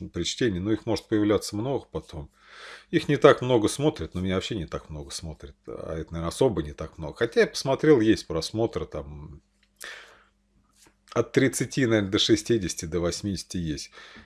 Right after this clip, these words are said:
Кто их смотрит? Христиане, не христиане. Там, конечно, есть комментарии иногда,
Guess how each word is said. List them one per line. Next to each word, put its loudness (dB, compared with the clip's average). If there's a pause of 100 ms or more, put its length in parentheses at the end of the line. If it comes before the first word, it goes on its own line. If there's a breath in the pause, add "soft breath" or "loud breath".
Кто 4
их 2
смотрит? -4
Христиане, 2
не -2
христиане. -6
Там, 2
конечно, -2
есть -4
комментарии -4
иногда, -6